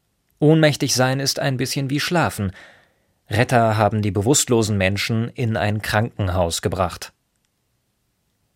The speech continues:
Was war das für ein giftiges Gas? Das giftige Gas heißt Kohlenmonoxid.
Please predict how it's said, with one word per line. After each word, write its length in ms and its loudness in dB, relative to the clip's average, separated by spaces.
Was 320 2
war 160 0
das 220 -2
für 160 2
ein 160 0
giftiges 480 -2
Gas? 460 2
Das 220 2
giftige 340 0
Gas 460 2
heißt 400 -4
Kohlenmonoxid. 1160 0